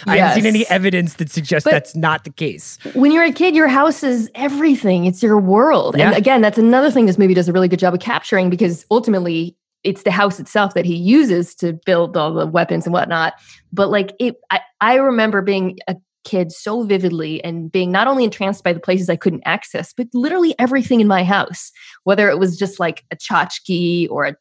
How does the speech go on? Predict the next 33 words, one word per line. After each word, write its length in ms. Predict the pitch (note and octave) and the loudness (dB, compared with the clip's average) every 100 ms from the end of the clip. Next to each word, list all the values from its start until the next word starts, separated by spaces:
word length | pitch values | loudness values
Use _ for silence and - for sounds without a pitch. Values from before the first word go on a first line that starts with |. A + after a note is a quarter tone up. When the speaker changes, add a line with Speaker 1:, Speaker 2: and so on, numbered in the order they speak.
| _ - | _ -12
Speaker 2:
cha-, 280 | - F3 F#3 | -4 -2 2
weird 380 | G3+ G3+ - - | 2 2 0 -2
piece 180 | A3 | 0
of 120 | G3 - | 0 0
furniture. 540 | F#3 F#3 G#3+ G#3 G#3+ | 0 0 0 -2 -2
I 80 | F3 | -4
had 200 | F#3 G#3+ | -2 -2
it 140 | G#3 - | -2 -2
all 560 | F3+ F#3 F#3+ F#3+ F#3 F#3 _ _ - | 2 4 4 4 0 -4 _ _ -2
memorized 640 | E3+ G3+ F#3+ F3+ F3+ F3+ | 2 4 4 4 2 0
and 40 | E3+ | -2
was 140 | E3+ | -4
obsessed 500 | F3 - F#3+ F#3 - | -6 -4 -4 -4 -4
with 180 | F3 E3+ | -4 -4
all 220 | - F3+ F#3+ | -2 0 0
of 140 | D#3+ | -2
it. 180 | - - - | -12 -12 -6
And 380 | F3 E3+ E3 - _ _ _ _ _ | -4 -4 -8 -16 _ _ _ _ _
the 100 | G3 | -4
way 220 | F#3+ A3 | 2 2
they, 200 | A3 A3+ G#3+ | 4 2 2
again, 360 | F#3+ F#3+ E3+ | 2 0 0
like, 140 | E3+ E3+ | -4 -4
the 180 | F3 | -4
set, 400 | F#3 - B3 A#3 | -4 0 0 0
like, 180 | F3+ F3+ | -2 -4
they 140 | F#3+ F3+ | -2 -4
really 640 | F3+ G3 G3+ G3+ G3 F#3 | -2 -2 -2 -2 -2 -4
captured 420 | F#3 D3+ - D3 | -6 -8 -8 -10
that. 220 | F2+ - | -10 -10
It's 200 | - F#3 | -14 -12
really 180 | F3 C#3+ | -8 -8
cool. 300 | - - - | -10 -16 -16